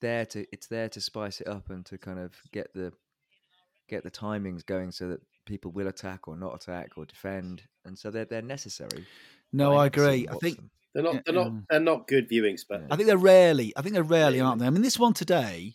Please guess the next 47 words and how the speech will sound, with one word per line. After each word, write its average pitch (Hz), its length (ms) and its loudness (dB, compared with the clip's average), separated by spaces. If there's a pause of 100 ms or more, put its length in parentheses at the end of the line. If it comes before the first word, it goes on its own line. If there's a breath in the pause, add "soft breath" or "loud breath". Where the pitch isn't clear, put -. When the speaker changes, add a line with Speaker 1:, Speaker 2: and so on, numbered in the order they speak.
(140)
Speaker 2:
'cause 151 120 -4
tho-, 175 180 4
'cause 156 140 -4
the 156 100 0
G 170 180 0
C 151 320 0
are 139 100 2
all 131 120 0
pretty 131 260 -6
bunched 123 380 -4
up, 143 120 -6
aren't 135 220 -2
they? 101 60 -6
I 101 80 -8
think 139 100 -8
there's 131 120 -8
six - 360 -6
riders 135 420 0
within 123 240 -4
a 120 40 -2
minute 127 300 -2
of 147 100 -10
each 156 200 -8
other. 170 200 -4
So 147 100 0
at 139 80 -2
this 175 160 2
stage 170 460 2
of 135 60 -8
the 147 100 -2
race, 117 600 -4 (400 soft breath)
it's 117 220 -4
Speaker 1:
Mm. 101 80 -8
Speaker 2:
quite 123 220 -4
interesting. 113 640 -4 (420 soft breath)
Yeah, 131 200 -2
mo-, 175 180 2 (160)
most 196 320 4
of 160 60 0
Speaker 1:
Well, - 20 2
Speaker 2:
the 165 60 2
Speaker 1:
that's 143 120 -4
what 123 60 0
I - 60 -4
Speaker 2:
time, 113 40 -4
Speaker 1:
mean. 135 180 -4
Speaker 2:
though, 98 200 -10